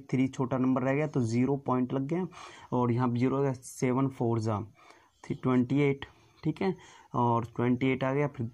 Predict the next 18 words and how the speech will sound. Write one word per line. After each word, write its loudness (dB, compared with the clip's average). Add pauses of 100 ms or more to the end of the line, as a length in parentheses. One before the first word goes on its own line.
टू 2
बचेगा, 0 (640)
तो 0
सेवन 0
टू -2
जा, -6 (420)
तो 0
ये 0
आ -4
गया। -8 (420)
ऐसे 2
इन 2
दोनों 2
को -2
डिवीजन 2
करते -6
हैं -4
हम, -4